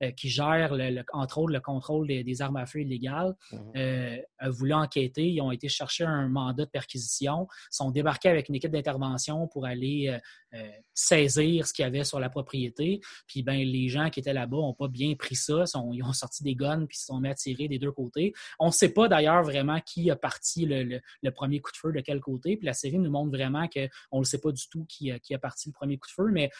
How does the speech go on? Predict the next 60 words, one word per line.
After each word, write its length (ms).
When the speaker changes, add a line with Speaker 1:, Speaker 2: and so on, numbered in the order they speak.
Speaker 1:
on 100
nous 120
laisse 220
sous-entendre 760
que 100
ce 160
serait 240
l'équipe. 460
Il 60
y 20
avait 140
une 100
équipe, 320
euh, 500
euh, 140
policière 520
qui 100
était 140
chargée 460
de 100
tuer 320
les 140
chiens 400
sur 160
le, 120
sur 240
le, 200
le 120
terrain. 500
Euh, 100
ce 160
serait 300
eux, 180
avec 160
leur 160
premier 300
coup 100
de 60
feu, 200
qui 140
auraient 100
entraîné 380
une 120
réponse 360
de 60
l'autre 100
côté, 340
puis 80
après 180
ça, 140
des 160
coups 140
de 40
feu 100
de 40
d'autres 220
mondes 260
un 40
peu 100
partout. 400